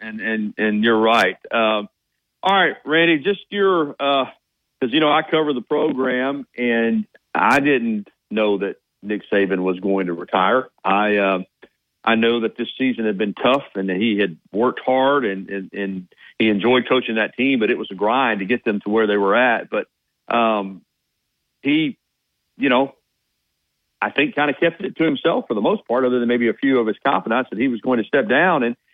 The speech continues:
he even said five minutes before he went into that team meeting last week that he wasn't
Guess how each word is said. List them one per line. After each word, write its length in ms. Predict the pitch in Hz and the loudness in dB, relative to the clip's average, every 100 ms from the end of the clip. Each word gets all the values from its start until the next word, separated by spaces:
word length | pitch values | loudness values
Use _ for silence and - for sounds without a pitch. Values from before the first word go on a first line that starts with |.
| - | 0
he 160 | 165 | 0
even 200 | 214 131 - | 2 -2 0
said 200 | 120 - | -2 2
five 200 | 127 143 | 0 0
minutes 200 | 143 135 | -2 -4
before 240 | 123 151 | -6 -2
he 60 | 143 | 0
went 160 | 139 | 0
into 140 | 139 135 | 0 -2
that 160 | 113 | -2
team 180 | 151 147 | -2 0
meeting 320 | 135 185 175 | 0 0 0
last 300 | 139 117 107 - | 0 0 -2 0
week 200 | 123 160 - _ _ _ _ | 0 0 -6 _ _ _ _
that 180 | 123 120 | 0 2
he 120 | 139 | 2
wasn't 420 | 143 147 135 131 | 2 2 0 -4